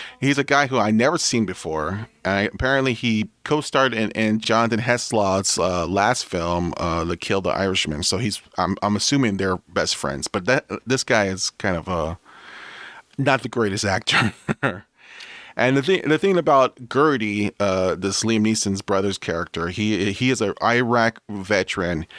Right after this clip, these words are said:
He suffers from brain injury, so he, you know, he has difficult communicating with other people. Uh, he, I, t-, uh, the, the metaphor here is very much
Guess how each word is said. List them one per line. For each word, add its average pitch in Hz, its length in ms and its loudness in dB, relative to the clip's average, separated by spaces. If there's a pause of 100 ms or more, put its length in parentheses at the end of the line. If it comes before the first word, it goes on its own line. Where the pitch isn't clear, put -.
(300)
He 95 120 -4
suffers 117 460 0
from 98 280 -2
brain 107 400 2
injury, 92 800 -2
so 87 240 -2
he, 98 360 -4
you 101 80 -4
know, 90 80 -2
he 110 80 -2
has 90 160 -2
difficult 104 440 -4
communicating 98 800 -2
with 85 160 -4
other 85 240 -2
people. 95 600 -4 (540)
Uh, 92 460 0 (100)
he, 104 240 -4
I, - 220 -4 (580)
t-, - 180 -6
uh, - 300 0
the, - 260 -6
the 127 180 -4
metaphor 139 500 2
here 98 180 -2
is 92 140 -4
very 120 220 2
much 110 360 0